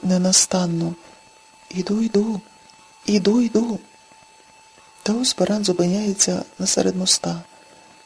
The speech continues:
похиляється на поруччя, силкується заглянути вниз. Там не видно нічого,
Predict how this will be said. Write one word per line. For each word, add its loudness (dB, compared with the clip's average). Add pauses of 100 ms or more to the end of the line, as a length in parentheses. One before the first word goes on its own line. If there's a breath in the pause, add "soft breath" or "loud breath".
(840)
похиляється 2
на 0
поруччя, 0 (500)
силкується 2
заглянути 0
вниз. -4 (440)
Там -2
не -4
видно -2
нічого, -4